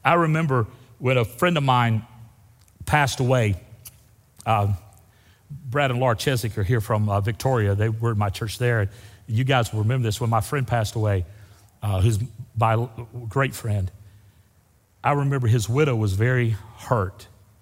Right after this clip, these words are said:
and angry. And I remember an African-American pastor friend of mine in Victoria he, he grabbed her hand and said, "Darling, you be mad at Jesus all you want to.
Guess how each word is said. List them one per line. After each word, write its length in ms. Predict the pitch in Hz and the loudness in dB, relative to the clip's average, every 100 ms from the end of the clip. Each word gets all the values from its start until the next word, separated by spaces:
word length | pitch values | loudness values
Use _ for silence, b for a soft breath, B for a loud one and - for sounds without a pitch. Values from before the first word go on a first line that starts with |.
| _ _ - | _ _ -6
and 100 | 110 | -2
angry. 420 | 113 104 85 87 85 - - - _ _ b b b - | 0 0 -2 -6 -10 -18 -20 -20 _ _ b b b -4
And 80 | 123 | 0
I 60 | |
remember 480 | 151 143 147 127 127 | 0 0 0 0 -2
an 140 | 113 | 0
African-American 720 | 123 131 127 120 110 123 135 107 | 0 0 -2 -2 -2 -2 -4 -4
pastor 400 | - 113 98 98 | 0 0 -2 -6
friend 180 | - 110 | -4 -2
of 80 | |
mine 180 | 107 107 | 0 0
in 80 | 107 | 0
Victoria 600 | 110 101 123 113 101 90 B B B B - | -2 -4 -2 0 0 -4 B B B B -6
he, 280 | 120 107 - | -2 -2 -4
he 160 | - 117 | -4 -4
grabbed 340 | 101 120 127 | 0 0 0
her 80 | 131 | 0
hand 140 | 110 117 | 0 0
and 100 | 98 | -2
said, 220 | 104 85 | -6 0
"Darling, 340 | 127 170 214 - - _ _ _ _ _ b b b b | 2 2 -2 -10 -20 _ _ _ _ _ b b b b
you 160 | 101 165 | -2 0
be 140 | 196 | 0
mad 260 | 170 196 202 | -2 -2 -4
at 60 | |
Jesus 360 | 147 202 190 - | -4 -6 -6 -6
all 160 | 165 196 | -6 -4
you 160 | 202 | -4
want 240 | 208 160 - | -6 -8 -10
to. 160 | 127 | -10